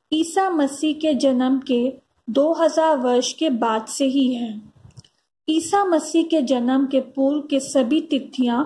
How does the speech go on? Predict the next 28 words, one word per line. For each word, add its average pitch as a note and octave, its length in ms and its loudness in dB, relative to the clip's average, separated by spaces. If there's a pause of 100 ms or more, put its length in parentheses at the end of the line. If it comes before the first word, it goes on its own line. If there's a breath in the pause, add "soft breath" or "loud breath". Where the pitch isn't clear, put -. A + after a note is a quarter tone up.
(500 loud breath)
ईपू D4+ 560 0 (240)
के C#4 120 2
रूप C4+ 280 -4
में D#4+ 160 0
जानी A#3+ 400 0
जाती A3+ 480 -2
हैं। A#3 260 -4 (520)
इस F#4 140 2
पुस्तक D#4 580 -2
में D4 120 2
हम C#4 280 2
दो C4+ 140 2
हजार C4+ 440 0
को C4+ 160 0
अपना C4 680 -2 (320)
आरंभिक D#4 600 2
बिंदु C4+ 360 2
मानते A#3+ 460 0
हुए C4+ 300 2 (400)
वर्तमान E4 720 0
से F4+ 200 0
पूर्व E4 380 0
की - 160 -2
तिथियों C4 540 -2
का B3+ 180 0
उल्लेख B3 600 0
करेंगे। A3+ 460 -4 (1120)
तो E4 380 4